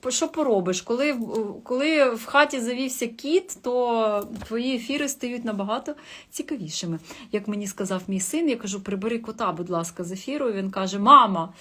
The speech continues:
з ним твої ефіри, е, заграють новими барвами». Так що, кому не цікаво слухати, може дивитись на кота.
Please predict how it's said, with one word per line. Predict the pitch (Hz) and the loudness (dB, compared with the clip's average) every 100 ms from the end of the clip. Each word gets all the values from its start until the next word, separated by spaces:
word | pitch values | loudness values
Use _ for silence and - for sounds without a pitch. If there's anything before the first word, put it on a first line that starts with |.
| - 269 | -18 -10
з | 226 214 | -6 0
ним | 220 269 415 | 4 6 4
твої | 427 285 269 262 262 | 0 -2 0 4 2
ефіри, | 254 - 294 302 294 277 254 | 0 0 2 4 4 4 2
е, | 226 233 | 2 2
заграють | 214 233 220 247 269 254 | 0 0 2 2 2 2
новими | 240 240 247 247 | -2 -2 -2 0
барвами». | 208 233 196 175 165 170 170 170 | 2 4 4 4 0 -4 -6 -6
Так | 196 196 | -8 -6
що, | - 180 185 _ - - | -8 -8 -10 _ -20 -8
кому | 220 226 262 | -2 0 0
не | 233 | -2
цікаво | 233 240 247 233 220 | -6 -2 4 4 2
слухати, | - 302 - 240 202 | 0 -2 -2 -2 -2
може | 208 220 208 | -4 -4 -4
дивитись | 196 202 190 185 | -4 -6 -6 -8
на | 190 | -10
кота. | 190 190 | -10 -12